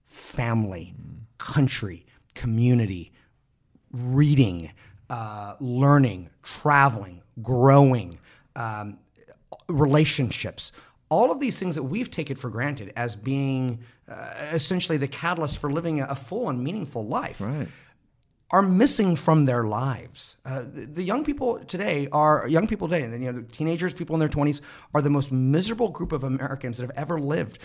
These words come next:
Speaker 1: The amount of anxiety, the amount of self-harm, the amount of suicide, and that is because we have created a world where there are no connections for them. They are not con-, you and I understand that we are
Speaker 2: Who
Speaker 1: happy.
Speaker 2: is we?
Speaker 1: We.
Speaker 2: How did I fail?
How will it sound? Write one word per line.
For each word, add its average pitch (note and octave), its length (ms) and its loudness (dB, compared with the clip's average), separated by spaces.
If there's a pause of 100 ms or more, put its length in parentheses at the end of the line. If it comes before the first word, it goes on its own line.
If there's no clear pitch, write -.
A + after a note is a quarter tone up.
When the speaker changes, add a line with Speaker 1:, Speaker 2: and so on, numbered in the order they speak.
(120)
Speaker 1:
The C3 60 -2
amount B2 180 0
of G#2+ 80 -8
anxiety, B2+ 800 -2 (160)
the B2+ 80 -6
amount A2+ 160 -6
of G#2+ 60 -10
self-harm, G3 760 2 (180)
the C#3+ 80 -2
amount A2 220 -4
of G#2+ 80 -12
suicide, F#3 920 2 (400)
and F3+ 220 2
that F3+ 200 2
is A#3+ 140 -2
because F#3+ 360 -4
we F3 140 -4
have A#3 140 -4
created F3 260 -4
a D#3+ 40 0
world D#3+ 300 0
where D#3+ 120 4
there E3+ 180 2
are F3 180 6
no F3+ 140 4
connections F3+ 540 0
for C3+ 180 0
them. G2+ 220 -8 (340)
They F#3 140 6
are F#3 80 8
not F#3 320 6
con-, F3 220 -4 (600)
you F#3+ 260 0
and E4+ 80 4
I C4 80 4
understand F#3 340 -4
that D3+ 60 -4
we E3 600 0
are D#3 100 2
Speaker 2:
Who E4+ 160 10
Speaker 1:
happy. B3+ 120 10
Speaker 2:
is D#3 180 4
we? C3+ 560 4 (120)
Speaker 1:
We. D#3 280 2
Speaker 2:
How C4+ 160 10
did A3 160 8
I C#3 200 6
fail? - 500 -6